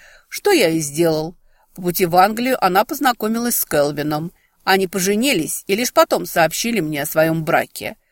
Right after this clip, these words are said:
После того, как она ушла от Кэлвина, я больше не встречался с ним. Он помолчал и неожиданно спросил: "Вы можете мне сказать, где она сейчас?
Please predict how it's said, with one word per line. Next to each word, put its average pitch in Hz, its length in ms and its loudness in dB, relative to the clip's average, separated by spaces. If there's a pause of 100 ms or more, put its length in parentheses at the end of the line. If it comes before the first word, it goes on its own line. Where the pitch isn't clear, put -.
(300)
После 262 260 0
того, 233 240 4
как 208 180 2
она 190 220 2
ушла 190 300 2
от 170 220 0
Кэлвина, 160 480 0
я 160 240 4
больше 160 300 -2
не 160 100 0
встречался 156 600 -2
с - 140 -8
ним. 120 260 -10 (520)
Он 254 140 0
помолчал 269 560 -2
и 233 80 -6
неожиданно 214 540 -2
спросил: 185 720 -4 (680)
"Вы 170 340 2
можете 220 400 0
мне 202 160 0
сказать, 170 380 0
где 165 220 0
она 147 180 0
сейчас? - 600 -6